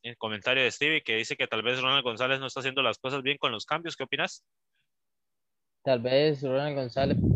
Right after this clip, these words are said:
Speaker 2: pensó algo y, y no le salió. Pero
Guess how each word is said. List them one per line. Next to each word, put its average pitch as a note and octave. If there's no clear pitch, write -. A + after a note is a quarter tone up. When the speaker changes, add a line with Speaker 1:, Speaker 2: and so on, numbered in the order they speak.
Speaker 2:
pensó A#2
algo D3
y, G#2
y A2
no G#2+
le B2
salió. A#2+
Pero G2+